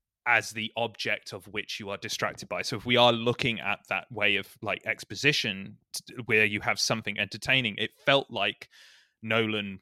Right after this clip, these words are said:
was almost like, "This is the entertainment," which made me feel very uncomfortable. I didn't like it at all. And it might be my own personal take, but me and Simone both left feeling the same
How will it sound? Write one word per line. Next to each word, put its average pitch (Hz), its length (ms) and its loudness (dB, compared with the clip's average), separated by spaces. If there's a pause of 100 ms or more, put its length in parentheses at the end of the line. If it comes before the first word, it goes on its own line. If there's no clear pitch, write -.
was 107 280 -8
almost 107 380 -6
like, 92 320 -10 (180)
"This 107 380 -4
is 101 120 -12
the 101 120 -4
entertainment," 98 580 -6
which - 160 -12
made 120 220 0
me 120 80 -4
feel 110 260 -6
very 98 440 -2
uncomfortable. 90 800 -16
I 113 80 -2
didn't 117 280 -2
like 107 240 0
it 104 100 -4 (100)
at - 260 -6
all. 98 340 -8 (240)
And 113 100 2
it 127 40 2
might 131 220 6
be 127 100 4
my 123 260 4
own 117 200 2
personal 104 580 -4
take, - 360 -2
but - 220 -4
me 117 140 0
and 104 100 -2
Simone 104 340 -4 (100)
both 101 280 -2
left - 300 -10
feeling 98 360 -6
the 92 80 -8
same 90 560 -6